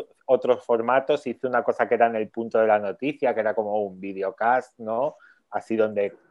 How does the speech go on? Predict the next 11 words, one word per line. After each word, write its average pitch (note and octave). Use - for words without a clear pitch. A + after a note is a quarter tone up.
todas A2+
las A#2
semanas, A2+
pues, G#2+
contar G2
noticias, B2
tener G#2
un G#2
invitado A2
y G#2
demás, G2+